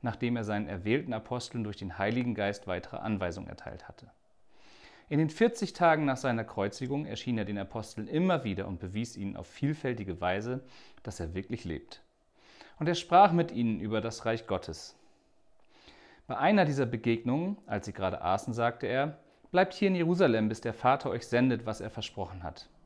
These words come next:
Erinnert euch, ich habe schon mit euch darüber geredet. Johannes hat mit Wasser getauft, doch schon in wenigen Tagen werdet ihr mit dem Heiligen Geist getauft werden.‘“ Wenn die Apostel mit Jesus zusammen waren, fragten sie ihn immer wieder:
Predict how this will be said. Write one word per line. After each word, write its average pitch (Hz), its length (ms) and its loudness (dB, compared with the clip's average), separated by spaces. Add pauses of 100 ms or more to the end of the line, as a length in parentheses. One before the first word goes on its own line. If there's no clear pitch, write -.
(520)
Erinnert 143 360 4
euch, - 400 -10 (320)
ich 123 160 -8
habe 123 160 2
schon 143 180 -2
mit 135 140 -2
euch 135 180 -2
darüber 151 320 -4
geredet. 156 540 -2 (480)
Johannes 123 520 0
hat 120 120 -2
mit 107 180 -6
Wasser 110 300 0
getauft, 156 600 -4 (320)
doch 98 100 -8
schon 104 180 -8
in 98 200 -6
wenigen 143 360 2
Tagen 104 380 0
werdet 98 260 -2
ihr 104 120 -4
mit 101 120 -6
dem 101 220 -6
Heiligen 98 340 -4
Geist 101 300 -8
getauft - 420 -14
werden.‘“ 78 240 -10 (1800)
Wenn 117 140 2
die 135 80 4
Apostel 156 380 0
mit 127 160 2
Jesus 107 320 -2
zusammen 147 320 0
waren, 143 200 0
fragten 120 300 -2
sie 113 80 -4
ihn 120 80 -2
immer 139 240 0
wieder: 117 280 0